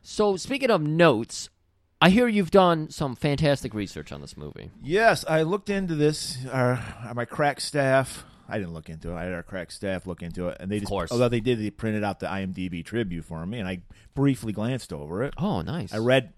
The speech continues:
Speaker 2: three of the topics.
Speaker 1: <laughs>
Speaker 2: This, uh, almost killed Wes Craven's career. I think, I'm pretty sure this movie bombed when it came out.
Speaker 1: I imagine it did.
Speaker 2: Um, and then two years later, he came up with Nightmare on Elm Street, and then he's toast of the town.
Speaker 1: Really?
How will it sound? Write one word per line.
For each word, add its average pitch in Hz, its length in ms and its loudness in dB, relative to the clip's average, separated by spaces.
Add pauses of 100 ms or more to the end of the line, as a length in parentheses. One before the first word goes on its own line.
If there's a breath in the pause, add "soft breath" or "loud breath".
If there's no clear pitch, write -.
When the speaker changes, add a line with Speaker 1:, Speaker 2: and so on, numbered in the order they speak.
(140)
Speaker 2:
three 156 380 2
of 90 160 -4
the 82 240 -8 (520)
topics. 92 440 -8 (120)
Speaker 1:
<laughs> - 840 2
Speaker 2:
This, 160 460 6
uh, 143 420 10 (640 soft breath)
almost 156 340 0
killed 170 380 6
Wes 160 160 4
Craven's 143 340 4
career. 175 560 2
I 127 60 -2
think, 208 180 -4
I'm 147 80 0
pretty - 180 -2
sure 202 100 6
this 143 80 4
movie 117 160 0
bombed 95 440 -6
when 92 100 -8
it 85 60 -14
came 98 260 -4
out. 98 160 -2
Speaker 1:
I 101 200 2
imagine 85 420 -4
it 87 60 -8
did. 87 340 -10
Speaker 2:
Um, 123 720 6
and 127 120 -4
then 127 100 2
two 180 140 0
years 185 180 2
later, 240 280 6
he 233 60 4
came 190 200 0
up 196 100 2
with 180 80 -2
Nightmare 190 220 0
on 190 60 2
Elm 214 100 0
Street, 233 320 -4
and 147 100 -2
then 147 100 0
he's 147 280 -4 (160)
toast 196 260 2
of - 80 -2
the 254 60 6
town. 494 380 4
Speaker 1:
Really? 101 420 2